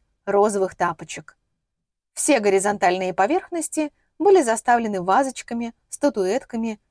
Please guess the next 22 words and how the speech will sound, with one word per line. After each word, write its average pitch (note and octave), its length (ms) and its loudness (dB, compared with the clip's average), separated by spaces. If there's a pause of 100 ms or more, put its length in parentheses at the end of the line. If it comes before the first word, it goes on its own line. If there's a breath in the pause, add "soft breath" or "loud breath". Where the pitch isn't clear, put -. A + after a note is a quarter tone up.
и B3 100 -2
прочей G3+ 420 0
мелочёвкой. F3+ 760 -12 (800)
Диваны E4+ 320 2
обложены G3 480 0
подушками – B3+ 720 -6 (240)
с - 100 -8
изображением G#3 720 -2
пейзажей. F3+ 720 -4 (680)
Даже A3 320 0
издалека A#3+ 420 -2
угадывалось, G3+ 520 0
что - 140 -4
это F#3 200 -4
виды F#3+ 260 -2
Италии, F3 540 -4 (260)
как G#3 200 0
её F#3+ 200 2
изображают F#3+ 540 0
художники F#3+ 680 -4 (120)
с - 100 -8
Арбата. F3 540 -6